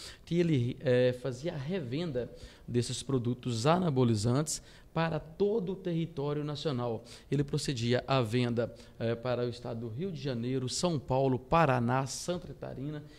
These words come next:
e diversos outros estados, inclusive para o Nordeste brasileiro. Ah, esta pessoa, ela já está,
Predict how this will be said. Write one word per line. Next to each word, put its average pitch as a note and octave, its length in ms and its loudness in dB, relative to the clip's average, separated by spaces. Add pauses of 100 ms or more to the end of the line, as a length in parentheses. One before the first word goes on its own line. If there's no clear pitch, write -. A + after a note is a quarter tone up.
(120)
e E3+ 60 -6
diversos D#3 480 0
outros D#3 260 -2
estados, C#3 420 0
inclusive D#3 600 2
para D#3+ 280 4
o D#3 40 2
Nordeste C3 520 4
brasileiro. C3 560 2 (380)
Ah, A#2+ 460 0 (260)
esta B2 240 -6
pessoa, A#2 560 -6 (320)
ela A#2+ 320 4
já A#2 240 2
está, A#2 460 -2